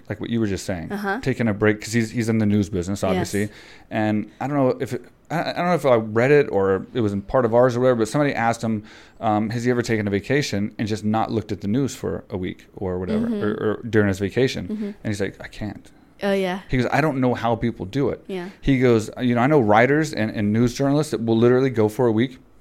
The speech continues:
Speaker 1: and cut their phones off and not do anything."
Speaker 2: Mm-hmm.
Speaker 1: But he's like, "I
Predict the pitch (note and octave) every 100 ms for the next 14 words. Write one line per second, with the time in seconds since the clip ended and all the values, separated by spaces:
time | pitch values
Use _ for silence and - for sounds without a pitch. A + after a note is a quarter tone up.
0 | _ _ - A#2+ A#2 B2 A#2+ A#2 A2+ G#2+
1 | A2+ A#2 A2 A2 G#2+ C#3 B2+ F#2+ G#3+ A3+
2 | A#3 A3+ B2 A2 A2 - -